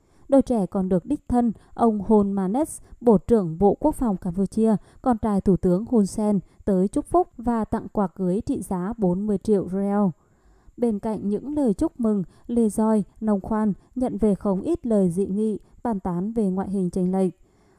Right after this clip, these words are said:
Bỏ ngoài tai những lời không hay, vợ chồng họ vẫn sống bên nhau hạnh phúc.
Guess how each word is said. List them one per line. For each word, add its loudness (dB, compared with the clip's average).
Bỏ 0
ngoài -2
tai -4
những -6
lời 0
không -4
hay, -4
vợ 2
chồng 2
họ -4
vẫn -2
sống -6
bên -4
nhau -2
hạnh -10
phúc. -2